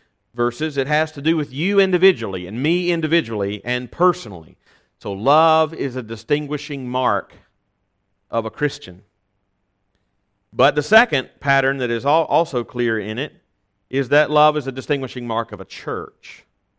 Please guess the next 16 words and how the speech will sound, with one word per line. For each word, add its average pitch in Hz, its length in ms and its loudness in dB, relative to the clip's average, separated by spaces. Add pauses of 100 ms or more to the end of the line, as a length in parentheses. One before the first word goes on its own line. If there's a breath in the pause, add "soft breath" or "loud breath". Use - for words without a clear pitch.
(680)
Love 135 300 0
is 120 100 -6
a 117 60 -18
distinguishing 117 500 -10
mark 107 220 -4
of 95 80 -10
a 92 40 -12
church. - 600 -12 (380)
This 113 120 -12
is 113 100 -8
also 120 280 0
very 113 260 0
apparent 101 500 -6
in 104 200 -12
Jesus' 92 340 -16
words, 104 440 -8